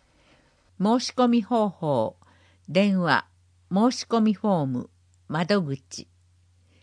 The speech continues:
申し込み期限、各日程の三日前まで。なお、十日前までに申し込んだ方には、開催日の約一週間前に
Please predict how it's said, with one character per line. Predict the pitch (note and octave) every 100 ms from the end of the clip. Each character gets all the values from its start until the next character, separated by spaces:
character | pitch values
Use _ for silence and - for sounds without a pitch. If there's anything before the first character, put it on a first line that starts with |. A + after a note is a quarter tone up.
| _ -
申 | F#3+ B3
し | B3 -
込 | B3
み | A3+ A3+
期 | - G#3
限、 | E3 C3 B2 - _ _ _ _ _ _ _
各 | - B3 A#3
日 | G3 F3+ - -
程 | A3 G3+
の | F3
三 | D#3+ F#3 F#3
日 | - A#3
前 | A#3 A3+ F3+
ま | D3+ C3+
で。 | - - _ _ _ _ _ _ _ _ _ -
な | F#3 E3
お、 | B2+ - _
十 | A3+ B3
日 | C4 C4
前 | B3 B3 G#3+
ま | G3
で | E3+ E3+
に | D3+
申 | F3 G3
し | -
込 | - G#3
ん | F#3+
だ | F#3+
方 | F#3+ F#3
に | E3 C#3
は、 | B2 - - - _ -
開 | A3 A#3
催 | - A#3+ A3+
日 | F3+ D#3+
の | C3+ -
約 | F3+ F#3 D3
一 | C#3
週 | - - B3 B3
間 | A#3+ A3+ G3+
前 | G3+ F#3+ E3
に | C3+ -